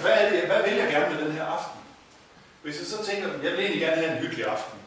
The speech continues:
eller jeg vil gerne have, at det bliver fredeligt og sådan noget, så skal jeg måske vælge en anden talehandling med henblik på en anden episode. Eller jeg skal måske tænke over, hvornår er det, vi skal tale om banken? Er det nu,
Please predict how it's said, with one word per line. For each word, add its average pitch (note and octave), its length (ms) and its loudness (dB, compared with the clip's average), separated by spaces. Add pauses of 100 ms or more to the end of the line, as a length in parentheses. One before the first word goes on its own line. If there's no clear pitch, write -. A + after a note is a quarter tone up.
(120)
eller - 200 -18 (520)
jeg C3 80 -12
vil C#3 80 -6
gerne D3+ 200 2
have, C#3 180 0
at B2 80 -4
det A#2 120 -4
bliver A2+ 260 -4 (240)
fredeligt A#2 420 -4
og G#2+ 60 -10
sådan A2 160 -12
noget, G#2+ 140 -12 (400)
så G#3 120 -14
skal G#3 180 -4
jeg G3 160 0
måske - 360 -6
vælge G3+ 400 -2
en D3+ 140 -6
anden A3 300 -4
talehandling D3+ 680 -2
med - 80 -6
henblik - 460 -8
på E3+ 340 -6
en C3+ 60 -10
anden E3+ 220 -6
episode. C#3+ 420 -10 (1600)
Eller C#3+ 280 -2
jeg C3 120 0
skal D3+ 160 -4
måske D3 300 -4
tænke F3 200 -2
over, D#3+ 100 2
hvornår - 280 2
er - 140 4
det, - 100 0
vi - 40 -6
skal - 160 -8
tale - 260 -4
om - 140 -6
banken? - 360 -6 (100)
Er A#2 60 -8
det C3 180 -8
nu, - 360 -4